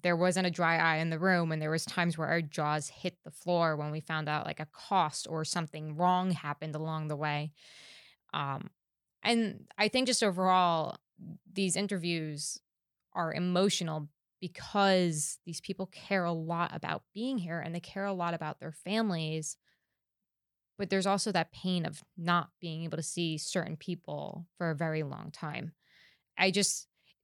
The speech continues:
it's a very emotionally charged immigration series,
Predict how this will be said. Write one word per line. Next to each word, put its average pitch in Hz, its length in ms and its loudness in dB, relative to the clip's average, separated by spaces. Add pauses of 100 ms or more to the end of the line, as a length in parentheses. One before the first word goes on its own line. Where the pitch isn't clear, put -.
(140)
it's 240 180 4
a 247 60 6
very 247 260 6
emotionally 180 560 2
charged 156 840 -2 (920)
immigration 170 640 0
series, - 460 -8